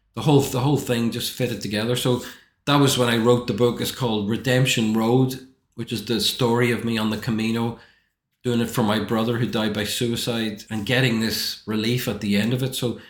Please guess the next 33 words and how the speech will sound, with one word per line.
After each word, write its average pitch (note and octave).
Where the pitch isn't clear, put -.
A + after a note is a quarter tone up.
that C#3
book B2+
changed C3
my A#2+
life A#2+
as G#2
well, A2+
uh, A#2+
to G#2
say A#2
that A2+
as G2+
well, A2
that -
writing C#3
that D#3
was A2+
another A#2
form B2
of -
kind B2+
of G#2+
therapy, B2+
getting A2
it G#2+
out. G#2+
Also, B2+
it G#2+
was G#2
helpful B2
for A#2
other A2+
people. C3